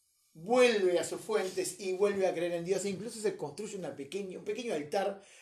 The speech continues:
en el fondo de su casa, unas maderitas, una cruz, él, él vuelve a, a rezar todos los días fer-, fervientemente, pero esta situación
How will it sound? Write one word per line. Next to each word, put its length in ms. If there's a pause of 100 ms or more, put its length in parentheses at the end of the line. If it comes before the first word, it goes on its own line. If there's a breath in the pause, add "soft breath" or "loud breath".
en 140
el 100
fondo 280
de 60
su 140
casa, 300
unas 240
maderitas, 640
una 240
cruz, 520 (360 loud breath)
él, 320 (200 loud breath)
él 200
vuelve 720
a, 300
a 80
rezar 400
todos 160
los 80
días 220
fer-, 260
fervientemente, 1300 (540 loud breath)
pero 600
esta 300
situación 540